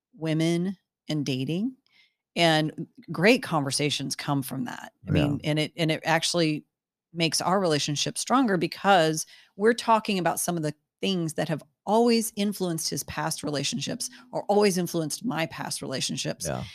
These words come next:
Speaker 1: And we're able to get on the same page about it. And then it doesn't influence our relationship any longer
Speaker 2: Yeah.
Speaker 1: because we agree that it's not something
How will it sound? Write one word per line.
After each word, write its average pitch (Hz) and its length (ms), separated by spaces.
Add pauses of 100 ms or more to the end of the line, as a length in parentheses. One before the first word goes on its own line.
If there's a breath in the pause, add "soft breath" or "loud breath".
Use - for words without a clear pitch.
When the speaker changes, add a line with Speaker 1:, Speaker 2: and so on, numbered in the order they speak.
(140 loud breath)
Speaker 1:
And 180 120
we're 175 100
able 175 240
to 156 80
get 160 120
on 156 120
the 147 60
same 143 260
page 285 400
about - 280
it. - 200 (800)
And 160 440 (140)
then 165 300
it 147 160
doesn't 151 240
influence 139 540
our 147 220
relationship - 560
any - 140
longer - 400
Speaker 2:
Yeah. - 160
Speaker 1:
because 156 280
we 151 320
agree 156 320
that - 160
it's - 200
not 143 220
something 135 460